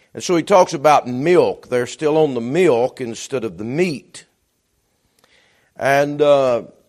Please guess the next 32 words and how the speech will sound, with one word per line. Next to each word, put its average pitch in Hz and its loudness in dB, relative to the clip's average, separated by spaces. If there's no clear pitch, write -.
I 143 2
guess 175 -4
when 151 -2
I 165 4
was 156 -2
in 139 -6
Bible 147 4
college, 135 0
my 139 -2
idea 135 -2
of 110 -6
what 135 -2
the 110 -10
milk 139 -2
and 113 -6
the 113 -8
meat 143 -6
was 120 -2
has 110 -14
probably 113 -6
changed 107 -12
over 87 -14
the 78 -20
years. 76 -20
The 101 -10
harder 139 0
things 139 -8
of 98 -16
the 110 -10
Bible 127 -2
as 113 -12
I, 117 -2